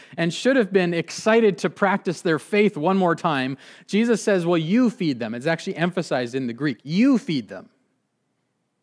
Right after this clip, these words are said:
And the disciples, instead of operating on faith, they go, "Well, that would take two hundred days' wages to feed all of these people."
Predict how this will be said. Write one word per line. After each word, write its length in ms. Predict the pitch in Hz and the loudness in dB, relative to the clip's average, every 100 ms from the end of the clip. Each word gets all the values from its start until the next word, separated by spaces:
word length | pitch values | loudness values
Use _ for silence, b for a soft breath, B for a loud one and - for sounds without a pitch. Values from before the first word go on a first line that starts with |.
| _ _ _ _ _ _ _ _ | _ _ _ _ _ _ _ _
And 140 | 143 156 | -6 -4
the 40 | |
disciples, 560 | 151 - 190 196 185 151 | -6 0 0 2 0 0
instead 380 | 151 - 185 175 | -6 -2 0 2
of 100 | 151 | 2
operating 460 | 156 160 147 139 | 0 0 0 0
on 160 | 127 120 | -4 -8
faith, 400 | - 156 160 165 | -4 -2 -2 -4
they 100 | 127 | -4
go, 200 | 131 127 | -2 -2
"Well, 240 | 127 127 | -2 -2
that 180 | 135 196 | -2 0
would 140 | 196 | -2
take 240 | - 143 - | -2 -6 -4
two 240 | - 214 | -2 -2
hundred 400 | 185 202 170 131 | 0 0 0 -2
days' 400 | 151 170 160 123 | 0 2 2 -2
wages 580 | 117 139 180 127 101 - | -2 0 0 -2 -12 -12
to 100 | 131 | -12
feed 300 | - 175 139 | -6 -4 -2
all 300 | 151 160 165 | 0 2 0
of 100 | 123 | -2
these 240 | 147 139 | -4 -4
people." 480 | - 196 170 104 - | -6 -6 -6 -12 -12